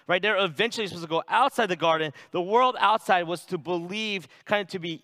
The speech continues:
wild. And, and, and, and if anything,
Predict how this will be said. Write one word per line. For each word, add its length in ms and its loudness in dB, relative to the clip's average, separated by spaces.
wild. 680 0
And, 180 -6
and, 400 -4
and, 100 -6
and 300 -4
if 160 -4
anything, 420 -4